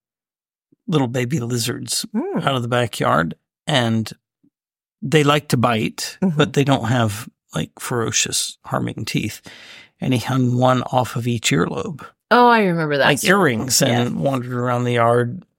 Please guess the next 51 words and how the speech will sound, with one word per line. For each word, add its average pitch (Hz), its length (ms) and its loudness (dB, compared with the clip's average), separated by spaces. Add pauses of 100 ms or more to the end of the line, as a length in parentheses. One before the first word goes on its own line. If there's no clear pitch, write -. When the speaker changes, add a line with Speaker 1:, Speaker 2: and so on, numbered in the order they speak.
(120)
Speaker 1:
I 147 80 0
feel 185 200 0
like 151 220 0
he 113 520 -4
started 113 480 -6
to - 100 -16
do 123 180 -6
a 113 80 -4
drag 120 360 -4
queen 123 340 -6
dance. 127 420 -4
I 208 80 4
don't 190 180 2
know. 147 340 2 (120)
I 160 120 -2
don't 143 180 0
know 135 220 -4
what 143 200 -6
Speaker 2:
It 123 80 -2
was 151 160 0
Speaker 1:
happened 156 120 -4
Speaker 2:
the 170 120 2
Speaker 1:
from 156 80 2
there. 156 120 0
Speaker 2:
eighties, 131 440 -8
so - 240 -6
Speaker 1:
But 156 80 2
he, 160 260 2
he 160 120 0
did 151 240 0
the 127 100 2
whole 113 300 0
thing. 104 280 -6
Speaker 2:
things 175 60 2
Speaker 1:
No, 180 180 6
it - 60 4
was 185 140 2
Speaker 2:
happened. 262 200 2
Speaker 1:
the 190 40 4
nineties. 135 460 0
Speaker 2:
It 185 160 -2 (180)
was 196 340 -14
the 202 140 -8
nineties. 196 920 -6
Speaker 1:
Yes, - 520 -8
much 139 160 -4
Speaker 2:
Okay. 151 140 2
Speaker 1:
like - 180 -2
your 123 80 2
favorite - 380 -4
YouTubers. - 960 -10